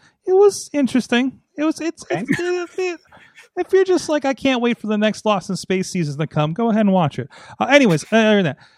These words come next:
Speaker 1: that, uh, the point is, Parsec, okay, it's another one of these things like a, like a, a, a GeForce Now or something. But
Speaker 2: Okay.
Speaker 1: so what they did with it, um, Ubisoft had their event a couple weeks ago, right? And,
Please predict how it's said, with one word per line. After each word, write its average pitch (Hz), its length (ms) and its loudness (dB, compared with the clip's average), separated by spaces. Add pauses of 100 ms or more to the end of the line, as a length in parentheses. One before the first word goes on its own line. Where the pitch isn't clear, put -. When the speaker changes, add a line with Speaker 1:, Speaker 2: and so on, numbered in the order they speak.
(140)
Speaker 1:
that, - 260 -12
uh, - 140 -14
the 214 160 -6
point 254 240 2
is, 147 260 -4
Parsec, 220 380 0 (100)
okay, 190 160 2
it's 180 140 0
another 220 180 2
one 214 140 0
of 208 40 0
these 196 120 -2
things 190 180 0
like 175 140 -2
a, 170 100 -4
like 175 240 -2
a, 165 500 0
a, 160 80 -4
a 151 200 -2
GeForce 165 420 -2
Now 135 180 -4
or 131 60 -6
something. - 340 -10 (300)
But 185 400 2 (240)
Speaker 2:
Okay. 123 160 -18
Speaker 1:
so 196 240 2
what 175 420 0
they 311 180 -2
did 196 260 -4
with 196 260 0
it, 107 180 -10 (1000)
um, 170 520 -2
Ubisoft 202 440 -2
had 202 160 -2
their 180 100 2
event 170 240 0
a - 20 -2
couple 139 260 -6
weeks 123 220 -8
ago, 120 140 -10
right? 156 320 -2 (140)
And, 143 520 -4